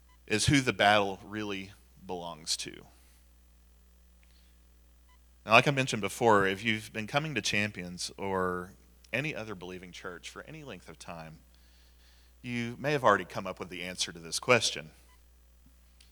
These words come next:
Who does the battle really belong to? Well, it belongs to the Lord, right?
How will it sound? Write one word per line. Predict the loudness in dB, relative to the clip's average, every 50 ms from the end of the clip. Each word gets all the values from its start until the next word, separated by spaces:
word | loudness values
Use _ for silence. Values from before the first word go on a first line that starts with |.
| -8 -2
Who | 0 2 2
does | 0 -2 -4
the | 0
battle | 2 4 4 4 2 0 -4 -4 -8
really | -8 -8 -8 -8
belong | -8 -6 -4 -4 -4 -6 -8
to? | -10 -10 -10 -12 -14 -20 -20 -20 -20 -20 -20 -20 -20 -20 -20 -20 -20 -20 -20 -20 -20 -20 -20 -20 -20 -20 -20 -20 -20 -20 -20 -20 -20 -20 -20 -20 -20 -20 -20 -20 -20 -20 -20 -20 -20 -20 -20 -20 -16
Well, | -14 -14
it | -12
belongs | -10 -8 -8 -8 -8 -8 -10 -10
to | -10 -10
the | -8
Lord, | -6 -6 -4 -4 -6 -8 -10
right? | -16 -16 -18 -18 -20